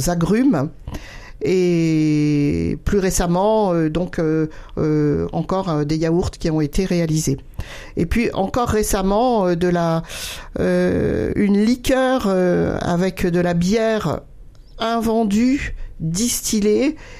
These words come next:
et aromatisée, euh, avec là aussi des, des produits, euh, euh, issus par exemple de casse, hein, comme des biscuits, euh,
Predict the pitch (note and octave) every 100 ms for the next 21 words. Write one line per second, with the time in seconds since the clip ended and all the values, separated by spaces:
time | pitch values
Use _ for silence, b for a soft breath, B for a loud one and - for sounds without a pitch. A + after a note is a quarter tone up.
0 | B A3 A3+ - A3+ A3 G#3 G3+ - G3
1 | G#3+ A3 G#3+ F#3 E3+ E3+ B B - F3
2 | F#3 G3 F#3 - - G#3+ G3 F3 E3 E3+
3 | D#3+ - F3 F3 F#3 F#3+ F3 C#3 C#3+ C#3
4 | B B B - D#3+ D#3 D3+ - F3 -
5 | - G3+ F#3 D#3 E3+ E3 D#3 D#3 G3+ A3+
6 | - - F3 F3 E3 C#3+ D#3 E3 - G3+
7 | B3+ - B B B B B - F2 F2
8 | - -